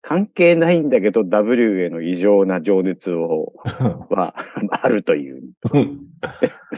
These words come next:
Speaker 2: だから、まあ、出雲駅伝ではね、早稲田取材がないのがね、ちょっと残念ですよね。こうね。
Speaker 1: 残念ではあります。
Speaker 2: 残念ですね。うん。いやー、聞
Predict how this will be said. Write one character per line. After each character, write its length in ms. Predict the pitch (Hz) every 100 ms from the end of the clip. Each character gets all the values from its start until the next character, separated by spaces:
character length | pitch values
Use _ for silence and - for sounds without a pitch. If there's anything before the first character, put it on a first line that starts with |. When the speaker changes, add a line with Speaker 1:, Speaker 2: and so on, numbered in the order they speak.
| -
Speaker 2:
だ 80 | 104
か 600 | 98 90 85 80 82 - -
ら、 260 | 127 113
ま 120 | 123
あ、 40 | 113
出 100 | 120
雲 280 | 160 196 202
駅 200 | 190 127
伝 220 | 104 85
で 80 | 78
は 60 |
ね、 160 | 92 117
早 120 | 101
稲 220 | 104 104 110
田 60 |
取 120 | 113
材 140 | 104 92
が 100 | 90
な 120 | 92
い 80 | 85
の 100 | 78
が 100 | 82
ね、 120 | 107
ち 80 | 120
ょ 40 |
っ 40 | 87
と 380 | 92 65 67 _
残 240 | 117 117 113
念 140 | 98
で 100 | 76
す 100 | -
よ 60 | 95
ね。 120 | 160 -
こ 160 | - -
う 60 | 95
ね。 160 | 107 _ -
Speaker 1:
残 220 | 87 87
念 100 | 80
で 120 | 90 123
は 100 | 117
あ 60 |
り 100 | 71
ま 100 | -
す。 200 | - _ _ _ -
Speaker 2:
残 140 | 82 73
念 80 | 69
で 80 | -
す 100 | 113
ね。 60 | - _ 82
う 60 | 65 58 - _ _ _ _ _ _ _ _ 87
ん。 40 |
い 20 |
や 140 | -
ー、 40 |
聞 40 | 87